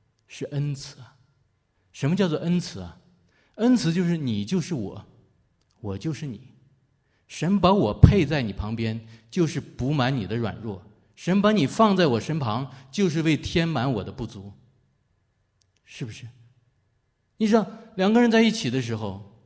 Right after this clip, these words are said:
你所有的缺点，所有的问题，我都看得清清楚楚。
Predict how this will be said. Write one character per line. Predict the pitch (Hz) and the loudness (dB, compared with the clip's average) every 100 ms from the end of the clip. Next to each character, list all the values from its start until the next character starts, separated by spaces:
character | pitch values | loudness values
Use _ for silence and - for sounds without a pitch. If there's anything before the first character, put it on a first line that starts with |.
| _ | _
你 | 135 147 | -2 -2
所 | 139 143 180 269 | 0 4 6 6
有 | 143 | 4
的 | 117 113 | 0 -6
缺 | - 151 | -8 -6
点， | 147 104 95 - _ - | -4 -6 -8 -20 _ -12
所 | - 247 | 2 6
有 | 175 | 6
的 | 147 | 4
问 | 139 | 2
题， | - 95 | -2 -12
我 | 101 104 | -10 -8
都 | 120 | -6
看 | - 160 | -6 -6
得 | 123 | -6
清 | 110 131 | -8 -10
清 | 120 107 | -8 -10
楚 | 110 | -12
楚。 | 98 | -18